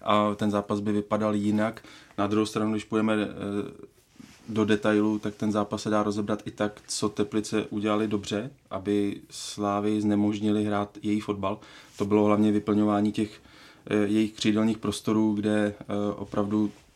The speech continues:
výkony jak beků, tak křídel šly dolů a změnilo se to teprve až po nástupu těch náhradníků Stocha Famburena, kdy ta hra, eh, Slávy do unavené teplické obrany se zvedla. Tím chci říct, že, eh, Slavia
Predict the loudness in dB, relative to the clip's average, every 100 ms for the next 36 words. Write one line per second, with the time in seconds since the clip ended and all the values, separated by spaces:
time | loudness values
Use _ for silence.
0 | _ -2 -2 2 4 4 2 -4 _ -2
1 | 0 0 -2 0 -2 -2 -6 -6 -2 0
2 | 0 0 0 2 4 4 2 2 2 2
3 | 0 -4 -6 -6 -6 -4 -4 -4 -6 -8
4 | -16 -20 -20 -2 2 2 2 -6 -6 -4
5 | -2 0 0 -2 -2 -2 -6 -8 -8 -6
6 | -4 -4 -2 -2 -2 -4 -6 -8 -8 -18
7 | -20 -16 -6 0 2 2 2 -4 -6 -4
8 | -4 0 2 2 2 2 0 2 2 0
9 | -2 -4 -4 -4 -2 -2 0 -2 -2 -4
10 | -2 -2 -2 -4 -8 _ _ _ _ 2
11 | 4 4 2 0 0 0 -2 -4 -2 0
12 | 0 -2 -8 -20 _ -16 0 4 4 4
13 | 2